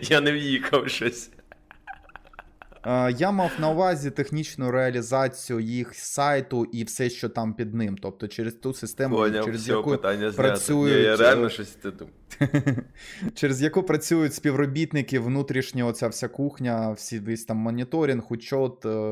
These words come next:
Speaker 2: логістика. Ну, коротше, от таке. Ну, це неважливо.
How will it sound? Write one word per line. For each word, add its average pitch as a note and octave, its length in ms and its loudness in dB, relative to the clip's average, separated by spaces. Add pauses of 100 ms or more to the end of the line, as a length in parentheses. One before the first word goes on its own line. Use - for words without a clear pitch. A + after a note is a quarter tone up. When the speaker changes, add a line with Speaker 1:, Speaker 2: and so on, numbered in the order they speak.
(120)
Speaker 2:
логістика. G#2+ 840 -6
Ну, C#3 100 -4
коротше, G#2+ 340 -4
от - 140 -12
таке. - 340 -10 (400)
Ну, - 240 0
це D3+ 100 4
неважливо. A#2+ 480 -2